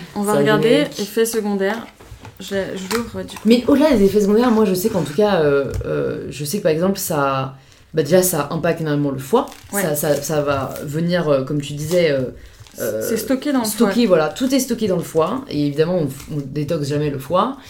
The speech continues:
Speaker 1: Non.
Speaker 2: La flore intestinale, ça vous la bousille pas mal,
Speaker 1: Ouais.
Speaker 2: parce que, bah, parce que c'est un médicament très fort.
Speaker 1: Donc ça crée un inconfort digestif.
Speaker 2: Ça vous crée des problèmes digestifs. Ça empêche la bonne assimilation des nutriments.
Speaker 1: Ouais.
Speaker 2: Donc tout ce que vous mangez
Speaker 1: Ouais.
Speaker 2: n'est pas bien assimilé, euh,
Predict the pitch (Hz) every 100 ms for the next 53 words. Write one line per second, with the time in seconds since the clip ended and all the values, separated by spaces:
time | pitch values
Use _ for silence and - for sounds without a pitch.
0 | - 202 180 180 190 185 190 185 202 196
1 | 190 151 135 160 151 151 147 165 156 151
2 | 147 220 202 196 160 - 160 151 147 139
3 | 139 139 - 143 156 131 139 135 143 135
4 | 135 143 175 254 - - 202 208 196 -
5 | 190 196 196 190 - 190 185 185 180 -
6 | 196 262 - 175 160 - 185 170 165 165
7 | 147 156 - 233 269 - - - 180 196
8 | 202 240 233 175 160 208 214 196 - 196
9 | 185 208 160 170 185 220 180 175 190 180
10 | 254 151 - 180 214 196 190 175 202 185
11 | 147 165 151 175 170 170 170 180 190 156
12 | 127